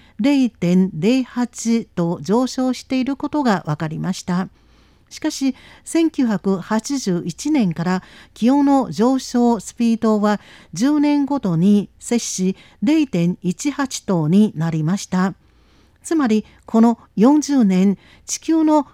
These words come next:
気温の上昇スピードは、百四十年前の三倍になっている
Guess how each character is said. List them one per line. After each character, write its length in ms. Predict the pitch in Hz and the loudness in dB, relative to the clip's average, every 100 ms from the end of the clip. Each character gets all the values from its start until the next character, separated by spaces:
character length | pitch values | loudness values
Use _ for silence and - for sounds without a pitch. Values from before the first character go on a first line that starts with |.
| _ | _
気 180 | - 233 | -6 0
温 160 | 285 294 | 2 4
の 260 | 285 269 160 | 4 2 0
上 260 | 220 277 | 0 0
昇 420 | 254 - 262 254 | -2 2 2 2
ス 160 | 214 - | -2 -6
ピ 200 | 254 240 | -2 -2
ー 40 | |
ド 160 | 208 165 | -2 -2
は、 240 | 175 196 - - - - | 0 -2 -4 -20 -20 -4
百 460 | 196 202 294 294 | -4 0 0 -2
四 300 | - 202 294 | 2 2 4
十 240 | 285 302 294 | 2 0 0
年 280 | 294 294 294 | 0 0 0
前 180 | 294 247 | 2 2
の 240 | 180 190 | 2 0
三 360 | - - 262 277 | -2 -4 0 0
倍 200 | 269 262 | 0 2
に 220 | 247 240 | 4 2
な 140 | 208 254 | 0 -4
っ 20 | |
て 220 | _ - | _ -4
い 100 | 160 160 | -2 2
る 180 | 226 | 0